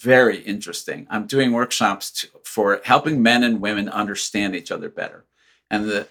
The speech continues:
the format I'm using, I'm dating myself here, but there used to be a,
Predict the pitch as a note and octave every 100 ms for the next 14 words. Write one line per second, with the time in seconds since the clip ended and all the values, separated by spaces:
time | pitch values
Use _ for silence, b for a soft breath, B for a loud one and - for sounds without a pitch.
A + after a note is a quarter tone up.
0 | _ G#2+ G#2+ - D3+ D#3+ C#3 A2+ G2 G#2
1 | G#2 G#2 G2+ G#2+ G2 G2+ A#2 A#2 A2+ G2+
2 | F2+ - G2+ - - F#2 - G2+ A#2+ C3+
3 | C3+ A2 G#2 F#2